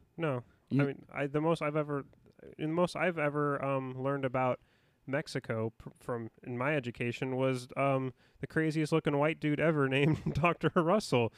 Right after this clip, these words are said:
Speaker 1: I mean,
Speaker 2: Oh, yeah,
Speaker 1: yeah,
Speaker 2: yeah.
Speaker 1: I mean, and he spent time in Mexico. He, he knows Mex-, the Mexican, like, social,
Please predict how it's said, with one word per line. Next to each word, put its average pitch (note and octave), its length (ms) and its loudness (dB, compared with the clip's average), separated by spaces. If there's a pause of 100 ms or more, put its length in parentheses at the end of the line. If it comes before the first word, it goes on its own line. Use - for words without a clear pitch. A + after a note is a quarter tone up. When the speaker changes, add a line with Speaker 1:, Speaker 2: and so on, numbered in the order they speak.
(360)
Speaker 1:
I D3 80 4
mean, F3 80 6
Speaker 2:
Oh, G#3 280 6
yeah, A#3+ 280 4
Speaker 1:
yeah, G#3+ 120 4
Speaker 2:
yeah. A#3 200 8
Speaker 1:
I E3+ 80 6
mean, F#3+ 200 6
and F3+ 180 2
he G3 140 -2
spent G3 420 0
time F#3 280 0
in E3+ 140 2
Mexico. D#3+ 400 0
He, D3 280 2
he D#3 180 -6 (100)
knows D3 440 2
Mex-, C#3+ 420 -4
the C#3 80 -2
Mexican, C#3 560 -4
like, B2 220 -4
social, C#3 520 0